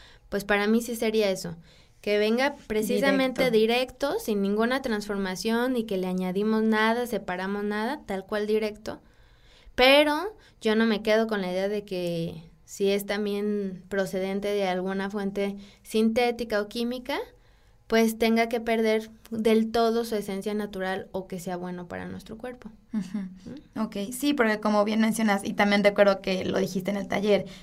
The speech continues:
Speaker 2: que estamos rodeados de química, nosotros somos química,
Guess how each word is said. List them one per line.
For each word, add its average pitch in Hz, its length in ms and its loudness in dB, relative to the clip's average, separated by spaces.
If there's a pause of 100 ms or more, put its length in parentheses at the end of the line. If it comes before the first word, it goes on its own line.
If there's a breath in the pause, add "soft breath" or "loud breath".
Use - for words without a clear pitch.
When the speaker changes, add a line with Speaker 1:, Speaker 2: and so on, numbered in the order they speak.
(160 loud breath)
Speaker 2:
que 202 200 0
estamos 202 340 2
rodeados 196 320 8
de 196 120 4
química, 214 440 0
nosotros 190 380 0
somos 196 280 -4
química, 226 540 2